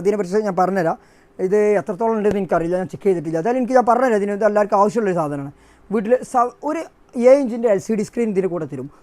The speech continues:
ഒരു ക്യാമറ ഉണ്ടാവും, ഒരു എൽ സി ഡി സ്ക്രീൻ, നമ്മുടെ ടാബ് മാതിരി ഒരു സാധനം ഇതിനുള്ളിലുണ്ടാവും. അതെങ്ങനെ വെച്ചാൽ ടു മെഗാ പിക്സൽ ഒരു ക്യാമറയും ഒരു ഇത് കൂടി. ഇത് എങ്ങനെ വെച്ചാൽ നമ്മൾ ഔട്ട്ഡോറിൽ ഈ ക്യാമറ വെച്ച് കൊടുക്കുക, പുറത്ത് ഇത് വെച്ച് കൊടുക്കുക. പിന്നെ എന്നിട്ട് നമ്മൾ എന്ത് ചെയ്യുക, നമ്മളിത് അടുക്കളയിൽ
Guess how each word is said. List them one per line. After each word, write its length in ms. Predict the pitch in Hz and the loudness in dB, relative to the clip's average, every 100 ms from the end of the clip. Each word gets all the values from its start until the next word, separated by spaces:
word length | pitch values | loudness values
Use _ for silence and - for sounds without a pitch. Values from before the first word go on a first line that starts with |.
| _ | _
ഒരു 100 | 247 226 | -2 2
ക്യാമറ 280 | 247 254 269 262 | 4 6 4 4
ഉണ്ടാവും, 200 | 247 262 - 196 | 4 0 0 2
ഒരു 100 | 208 | 4
എൽ 80 | 175 170 | 2 0
സി 60 | 185 | -4
ഡി 60 | 165 | -4
സ്ക്രീൻ, 180 | 175 165 | -6 -6
നമ്മുടെ 180 | 180 185 | -4 -6
ടാബ് 240 | 196 202 214 | -2 0 0
മാതിരി 180 | 202 170 170 | -2 -2 -4
ഒരു 60 | 151 | -4
സാധനം 260 | 151 156 151 | -6 -6 -4
ഇതിനുള്ളിലുണ്ടാവും. 580 | 143 143 131 127 143 - - - - 208 | -2 -2 -2 -4 -6 -8 -18 -20 -4 0
അതെങ്ങനെ 220 | 247 277 | 4 4
വെച്ചാൽ 200 | 269 269 - | 4 2 0
ടു 60 | 254 | 0
മെഗാ 140 | 247 240 | 2 2
പിക്സൽ 180 | 220 233 | 0 -2
ഒരു 80 | 214 | 0
ക്യാമറയും 400 | 196 190 208 240 285 - - - | 2 4 2 -2 -4 -14 -14 -2
ഒരു 80 | 190 - | -2 0
ഇത് 80 | 170 | -4
കൂടി. 120 | 160 151 | -6 -6
ഇത് 100 | - 262 - | -8 -8 -6
എങ്ങനെ 120 | 233 | -4
വെച്ചാൽ 160 | 240 240 | -2 0
നമ്മൾ 140 | 226 240 226 208 | 2 2 2 4
ഔട്ട്ഡോറിൽ 440 | 196 - 240 247 240 | 2 4 2 2 2
ഈ 20 | 190 | 4
ക്യാമറ 220 | 190 190 196 | 4 6 2
വെച്ച് 120 | - 165 | -2 -6
കൊടുക്കുക, 220 | 139 156 175 | -4 -4 -4
പുറത്ത് 280 | 185 - 226 - 180 | -6 -4 -6 -6 -8
ഇത് 100 | 170 175 | -6 -6
വെച്ച് 140 | - | -6
കൊടുക്കുക. 240 | 170 156 175 - - - _ 190 | -8 -6 -6 -8 -20 -20 _ 0
പിന്നെ 260 | 196 185 196 | 2 2 0
എന്നിട്ട് 200 | 202 214 | 0 0
നമ്മൾ 140 | 202 | 0
എന്ത് 100 | 185 | 2
ചെയ്യുക, 200 | 180 185 | 2 2
നമ്മളിത് 240 | 190 190 185 | 0 0 0
അടുക്കളയിൽ 340 | 165 190 208 | 0 0 2